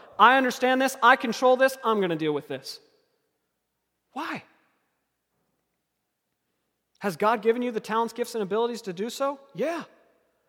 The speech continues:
Did God give you those talents, gifts, and abilities so that you could go do it so he didn't have to worry about dealing with you? No.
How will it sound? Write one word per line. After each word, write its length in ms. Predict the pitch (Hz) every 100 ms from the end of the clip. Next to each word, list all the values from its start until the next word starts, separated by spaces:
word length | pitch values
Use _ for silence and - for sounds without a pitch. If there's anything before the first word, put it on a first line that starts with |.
| _ _ -
Did 160 | 214
God 260 | - 226 180
give 200 | 180 226
you 120 | 262
those 200 | 247 233
talents, 340 | - 233 247 -
gifts, 220 | 233 -
and 80 | 214
abilities 460 | 185 233 247 269
so 140 | - 190
that 320 | 180 170 -
you 200 | 165 233
could 220 | - 220
go 120 | 226
do 200 | 196 196
it 100 | 247
so 100 | 240
he 100 | 180
didn't 140 | 233 220
have 120 | 208
to 80 | 175
worry 260 | 175 233
about 240 | 233 208 151
dealing 260 | 190 262
with 160 | 277 277
you? 200 | 320 330 _ _ _ _ -
No. 460 | 185 294 392 233